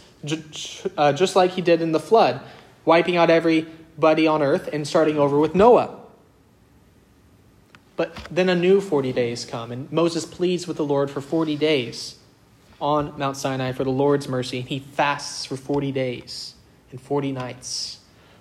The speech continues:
on the mountain, and that leads to Israel's deliverance. So too, the people of Nineveh might fast and call upon God for mercy.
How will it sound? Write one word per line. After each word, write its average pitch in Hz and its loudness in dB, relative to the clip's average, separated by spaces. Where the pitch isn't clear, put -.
on 151 2
the 147 2
mountain, 123 -4
and 139 -6
that 139 -4
leads 165 0
to - -4
Israel's 139 -4
deliverance. 165 0
So 247 6
too, 262 -2
the 147 -6
people 208 -2
of 156 2
Nineveh 180 0
might 160 0
fast - -8
and 131 -14
call 135 -2
upon 123 -6
God 117 -8
for - -4
mercy. 143 -2